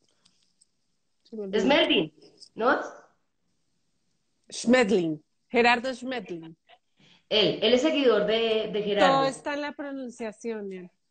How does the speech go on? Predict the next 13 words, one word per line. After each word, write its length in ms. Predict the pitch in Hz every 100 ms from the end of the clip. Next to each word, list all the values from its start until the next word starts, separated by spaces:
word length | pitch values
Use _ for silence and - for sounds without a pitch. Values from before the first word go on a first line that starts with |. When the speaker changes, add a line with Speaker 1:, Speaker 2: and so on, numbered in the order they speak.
| _ _ _ _
Speaker 2:
Sí, 300 | _ 262 262
pero 320 | 254 226 196 190
pues 180 | 214
yo 80 | 208
digo, 160 | 202 214
es 140 | 226 240
Melvin. 560 | 277 330 302 381 -
<laughs> 2250 | 302 - 370 349 381 831 855 831 - 831 - 294 - 339 370 359 349 359 - 294 285 - - - - -
No 280 | - 247 269
sé 300 | 269 285 285
cómo 140 | 277 269
es 140 | 262
eso. 180 | 262